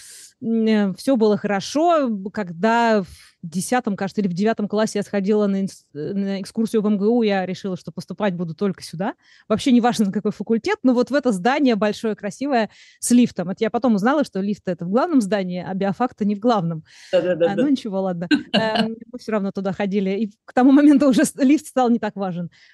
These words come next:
Speaker 1: То есть вот под впечатлением лифта в главном здании М Г У я решила, что поступать буду только в М Г У, другие варианты не рассматривались. Биология была выбрана на самом деле, м, более или менее с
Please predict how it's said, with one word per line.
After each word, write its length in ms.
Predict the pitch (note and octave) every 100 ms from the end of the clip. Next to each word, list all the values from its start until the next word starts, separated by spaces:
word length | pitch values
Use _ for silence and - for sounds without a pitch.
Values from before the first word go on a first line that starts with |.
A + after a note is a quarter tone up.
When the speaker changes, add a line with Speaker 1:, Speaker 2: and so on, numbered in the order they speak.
| _
Speaker 1:
То 60 | G#3
есть 240 | G3+ - F3+
вот 180 | G#3+
под 120 | - G#3+
впечатлением 540 | A#3+ C4 D4+ C#4+ A#3+
лифта 320 | A#3 A#3+ -
в 40 | G3
главном 320 | G#3+ G#3+ G3+
здании 320 | F#3+ G#3+ G3
М 120 | G3+ G3
Г 80 | G#3
У 200 | G#3 G3
я 160 | F#3
решила, 340 | F#3 - F#3 F3+
что 140 | -
поступать 380 | - F#3 G3+ F3
буду 200 | F3 F3
только 320 | A3+ F3+ -
в 40 | F3
М 100 | F3
Г 80 |
У, 200 | A3 F#4 D4+
другие 260 | B3+ G3+
варианты 300 | G3 F#3+ E3+
не 80 | G#3
рассматривались. 640 | A#3 - F#4+ F#4+ D4 B3+ G3+
Биология 520 | A#3 C4 F#4 C#4+ C4+
была 240 | A#3+ A#3+
выбрана 380 | A#3 A#3+ A#3 G#3+
на 100 | G3
самом 340 | - G#3+ G#3+ F#3
деле, 300 | G3+ G3+ F#3+ _ _ _ _ _ _ _
м, 260 | G#3+ A#3 A3+ -
более 340 | G#3 D4+ C#4
или 80 | A#3+
менее 540 | A#3+ A#3 A3 G#3+ G#3+
с 400 | G3+ - - -